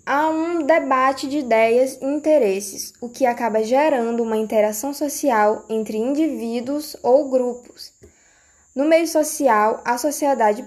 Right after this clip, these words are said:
preza pelos seus valores, que são eles: ordem, segurança, liberdade, paz social, justiça e moralidade.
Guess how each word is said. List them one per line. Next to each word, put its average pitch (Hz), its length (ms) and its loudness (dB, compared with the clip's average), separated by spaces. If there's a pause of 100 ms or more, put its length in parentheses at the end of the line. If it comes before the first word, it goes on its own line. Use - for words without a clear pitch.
preza 226 320 2
pelos 233 300 -2
seus 226 240 -2
valores, 233 680 -2
que - 140 -16
são 262 320 0
eles: - 460 -4 (260)
ordem, 226 640 0 (160)
segurança, 233 920 0 (400)
liberdade, 233 960 2
paz 254 160 -2
social, 214 800 -2 (380)
justiça 269 960 -4
e 262 300 0
moralidade. 285 840 0